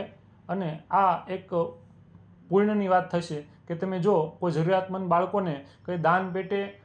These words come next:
કંઈ વસ્તુ આપી તો ન શકો, પણ એનું શિક્ષણ તો તમે છીનવી જ ન શકો. તો કોઈ બાળકનું શિક્ષણ મળી રહે, જરૂરિયાતમંદ બાળકને પૂરી શિક્ષણની તક મળી રહે, તેવી આપણે પ્રયત્ન કરવો જોઈએ. જય હિન્દ, જય ભારત.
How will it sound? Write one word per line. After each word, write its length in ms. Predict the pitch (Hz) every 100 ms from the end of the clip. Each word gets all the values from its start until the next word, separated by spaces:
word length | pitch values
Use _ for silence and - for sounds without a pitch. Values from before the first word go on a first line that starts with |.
| -
કંઈ 140 | 180
વસ્તુ 260 | 185 185 196
આપી 240 | 160 156
તો 120 | - 202
ન 120 | 208
શકો, 300 | 202 175 123 120 - _
પણ 140 | 175
એનું 160 | 185 196
શિક્ષણ 420 | 180 190 - 196
તો 80 | 202
તમે 260 | 185 196 196
છીનવી 320 | - 185 208
જ 60 | 170
ન 120 | 185
શકો. 300 | 170 156 135 123 - _ -
તો 100 | 180 165 156
કોઈ 140 | 180 190
બાળકનું 440 | 175 185 185 196
શિક્ષણ 520 | - 175 - 202 180 156 - _
મળી 220 | 143 170 196
રહે, 120 | 196
જરૂરિયાતમંદ 500 | 170 165 190 185 185 180
બાળકને 380 | 180 180 190
પૂરી 380 | 185 180 180 190 185 - _ _ -
શિક્ષણની 500 | 185 185 196 196 170
તક 140 | 196 190
મળી 200 | 185 196
રહે, 160 | 202 175 160 - - -
તેવી 200 | 185 185
આપણે 320 | 180 185 185 185 - -
પ્રયત્ન 360 | 165 190 190 175
કરવો 200 | 175 160
જોઈએ. 300 | 139 120 117 _ -
જય 140 | 160
હિન્દ, 300 | 175 190 190 - _ 135
જય 200 | 151 170
ભારત. 300 | 147 113